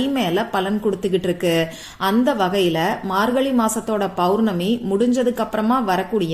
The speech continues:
இந்த சோடசக்கலை நேரம் எப்ப வருதுன்னு இப்ப நான் உங்களுக்கு சொல்றேன். அமாவாசையிலிருந்து பௌர்ணமி வரைக்கும், அப்படி இல்லைன்னா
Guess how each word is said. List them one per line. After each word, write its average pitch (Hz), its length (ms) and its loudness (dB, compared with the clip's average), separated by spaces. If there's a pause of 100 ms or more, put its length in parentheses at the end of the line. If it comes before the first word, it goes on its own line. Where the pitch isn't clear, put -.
(240)
இந்த 254 420 4
சோடசக்கலை 214 680 -2
நேரம் 170 480 0
எப்ப 196 360 0
வருதுன்னு 190 520 0 (120)
இப்ப 226 240 -2
நான் 233 200 2
உங்களுக்கு 165 340 -2
சொல்றேன். 175 580 0 (480)
அமாவாசையிலிருந்து 208 1040 0 (180)
பௌர்ணமி 233 520 2
வரைக்கும், 185 480 -2 (120)
அப்படி 175 320 -2
இல்லைன்னா 185 340 0